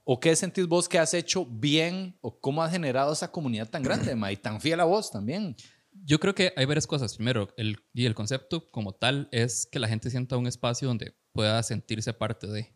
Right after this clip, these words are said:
Speaker 2: ¿verdad?
Speaker 1: Ujú.
Speaker 2: Entonces, como que eso ha sido algo vital. O sea, que de alguna u otra forma, que el, toda la gente que está ahí sienta un espacio para, para hablar. Entonces, siempre hay dinámicas como de mandar mensajes, eh, anónimos y decir cosas que tal vez no podrían decir así fácilmente con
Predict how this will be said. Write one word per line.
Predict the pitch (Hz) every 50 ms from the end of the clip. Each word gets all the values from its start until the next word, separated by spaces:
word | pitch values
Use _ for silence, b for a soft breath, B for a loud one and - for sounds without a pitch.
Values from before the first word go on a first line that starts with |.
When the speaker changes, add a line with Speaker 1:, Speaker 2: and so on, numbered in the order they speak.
| _
Speaker 2:
¿verdad? | - 127 117 101 110
Speaker 1:
Ujú. | 117
Speaker 2:
Entonces, | 117 123 120 117 -
como | 147 123 120
que | -
eso | 120 127
ha | 123
sido | 147 135 123
algo | 131 127 139 131 123 -
vital. | - 110 107 - 107 113 113 107 127 139
O |
sea, | 123 117 107
que | -
de | 117
alguna | 107 107 110 120 131
u |
otra | 127 - 139 131
forma, | 147 147 147 156 160 165 b b b b b b b
que | b 117
el, | 107 107
toda | - 139 151 160
la | 151
gente | 151 160 156 - 156
que | 131
está | 117 - -
ahí | 127 147 151
sienta | 139 - 139 131 127 - 139
un | 131
espacio | 131 131 - - 127 131 139 135 -
para, | - 110 104 101 -
para | - - 98 98
hablar. | 101 101 104 107 101
Entonces, | 117 113 - 107 113
siempre | 127 123 117 143
hay | 135
dinámicas | 131 127 135 139 147 143 - 143 127
como | - - 120 110
de | 104 101 101
mandar | 98 101 104 110 104 110 117
mensajes, | 127 131 131 135 127 127 127 123 - -
eh, | - 107 104 92 95 -
anónimos | - 107 127 151 151 147 139 135 131 120 - -
y | 110
decir | 107 - 139 123
cosas | - 135 135 143 135
que | - 131
tal | - 110 107
vez | 104 113 120 - - - b b b b b b b b b b b
no | - 120 123 127 120
podrían | - 139 131 139 143 139
decir | 123 110 - 131 127
así | 131 127 147 139
fácilmente | - 147 139 147 131 127 135 135 143 - - 143 127 -
con | - 107 107 92 87 95